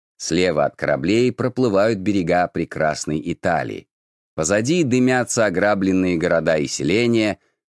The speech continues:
Впереди викингов ждут новые подвиги и новые сокровища. Говорят, здесь уже рукой подать до Рима, вечного города, как его называют.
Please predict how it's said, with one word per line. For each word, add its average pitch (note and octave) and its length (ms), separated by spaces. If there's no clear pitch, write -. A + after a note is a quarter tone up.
Впереди E2+ 720
викингов C3+ 600
ждут F2+ 320
новые F2+ 520
подвиги A#2 720
и D#3+ 80
новые D#2 420
сокровища. D2+ 800
Говорят, A#2 440
здесь C3 320
уже C#3 420
рукой C3+ 460
подать D2 440
до D#2+ 180
Рима, F2+ 420
вечного A#2+ 580
города, G2 560
как B1+ 220
его C#2+ 200
называют. C2 640